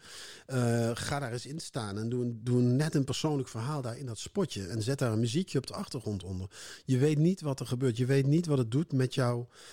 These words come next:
presentatie. Het, het geeft de diepte, het geeft rond een laag bij. Daar kun je mee gaan spelen, je kan het nog een keer te doen of je kan het op een andere manier doen en dat houdt de kijker vast. We hadden het,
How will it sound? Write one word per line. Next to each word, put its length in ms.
presentatie. 800
Het, 160
het 180
geeft 260
de 160
diepte, 320
het 120
geeft 200
rond 200
een 60
laag 380
bij. 320
Daar 100
kun 120
je 80
mee 140
gaan 120
spelen, 440
je 80
kan 120
het 100
nog 120
een 80
keer 140
te 160
doen 260
of 120
je 80
kan 180
het 220
op 80
een 80
andere 300
manier 240
doen 120
en 80
dat 100
houdt 460
de 120
kijker 460
vast. 220
We 60
hadden 80
het, 80